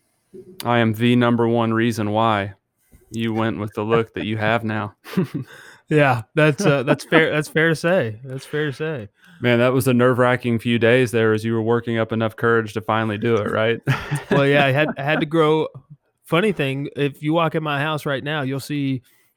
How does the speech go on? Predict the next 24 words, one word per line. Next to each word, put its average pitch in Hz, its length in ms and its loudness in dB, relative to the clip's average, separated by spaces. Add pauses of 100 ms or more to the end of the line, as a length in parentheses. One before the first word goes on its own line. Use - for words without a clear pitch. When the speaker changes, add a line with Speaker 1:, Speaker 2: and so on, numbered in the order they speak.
(160)
Speaker 2:
uh, 123 260 -4
pictures 147 360 -2
on 143 100 2
the 135 80 2
wall 143 340 2
when 135 120 -4
Chloe 131 220 -2
and 131 80 -2
I 131 100 -4
got 131 200 -4
married, 131 440 -4
and 127 200 -6
I 127 200 -2
am, 127 320 -6 (140)
have 127 180 -4
this 131 100 -2
baby 135 380 0
face 135 480 0
and 123 100 -4
a - 20 -4
full 127 220 -2
head 131 160 2
of 123 60 0
hair. 135 460 0